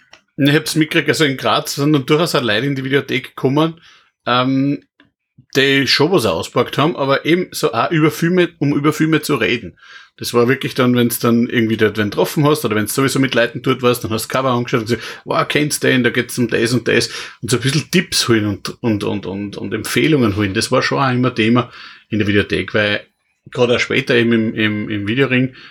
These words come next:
haben dann auch durchaus kompetente Leute dort gearbeitet und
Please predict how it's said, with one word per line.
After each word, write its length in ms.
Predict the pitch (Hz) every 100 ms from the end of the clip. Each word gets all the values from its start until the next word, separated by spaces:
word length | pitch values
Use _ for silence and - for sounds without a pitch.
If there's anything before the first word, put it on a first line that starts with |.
| - _ _ _ _ _ _ -
haben 380 | - 110 110 120
dann 180 | 131 131
auch 160 | 123 123
durchaus 320 | 131 131 131
kompetente 480 | 143 123 120 120 127
Leute 280 | 113 170 -
dort 220 | 104 -
gearbeitet 440 | 87 80 85 92
und 260 | 107 107 104